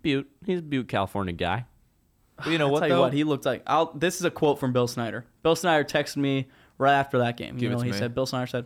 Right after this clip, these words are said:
Speaker 3: he goes, "Man, it looks like Aaron Rodgers aged about seven years and two months, but by golly, can he throw a pretty football."
Speaker 1: Well, speaking of how he's aging, hair, did you hear? It's for a Halloween costume.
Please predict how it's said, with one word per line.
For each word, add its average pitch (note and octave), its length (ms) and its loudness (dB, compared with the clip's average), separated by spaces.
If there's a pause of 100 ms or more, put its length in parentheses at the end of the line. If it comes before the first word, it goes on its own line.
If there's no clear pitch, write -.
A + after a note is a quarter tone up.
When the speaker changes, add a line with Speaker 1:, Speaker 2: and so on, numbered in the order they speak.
Speaker 3:
he A#2+ 80 -10
goes, C3+ 240 -12 (1600)
"Man, C3+ 240 4
it B2+ 60 4
looks B2 240 0
like B2+ 160 2
Aaron B2 240 2
Rodgers B2 400 2
aged A#2+ 240 -2
about A#2+ 280 -2
seven C3 360 0
years B2 240 0
and A#2+ 120 -4
two C3 160 -2
months, A#2+ 240 0
but - 220 -10
by C3 180 2
golly, B2 320 2
can A#2+ 160 -4
he B2 120 -2
throw A#2+ 260 0
a A2+ 60 -2
pretty A#2 240 -4
football." A#2+ 460 -10 (100)
Speaker 1:
Well, C#3+ 200 4
speaking E3 340 0
of C#3+ 80 0
how C3+ 120 4
he's A2+ 120 2
aging, A#2+ 280 0 (100)
hair, C#3+ 480 0
did G#2 140 -12
you A2+ 80 -8
hear? D#3+ 180 2
It's G2 120 -8
for B2 160 0
a A#2 40 2
Halloween B2+ 460 2
costume. E2 560 -4